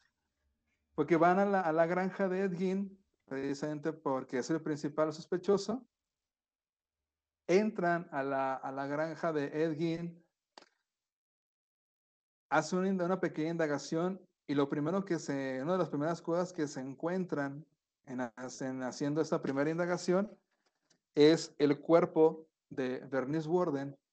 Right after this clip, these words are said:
sin cabeza, abierto desde lo que sería el,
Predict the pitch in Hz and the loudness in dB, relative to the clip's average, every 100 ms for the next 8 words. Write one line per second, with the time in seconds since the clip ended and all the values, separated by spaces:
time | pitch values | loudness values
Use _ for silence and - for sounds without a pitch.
0 | _ _ _ _ _ _ _ _ _ - | _ _ _ _ _ _ _ _ _ -4
1 | 170 185 196 190 185 160 190 220 - _ | -2 2 2 2 0 -2 -4 -6 -14 _
2 | _ _ _ 135 131 143 147 147 180 190 | _ _ _ 2 4 4 2 0 0 0
3 | - _ _ _ _ _ _ _ - 131 | -6 _ _ _ _ _ _ _ -4 0
4 | 131 127 127 120 131 131 131 - 139 131 | 2 2 0 0 0 0 0 -2 -2 -2
5 | 123 143 156 156 139 135 - 135 127 123 | 0 2 2 2 -2 -6 -10 -10 -8 -8
6 | 120 117 | -8 -10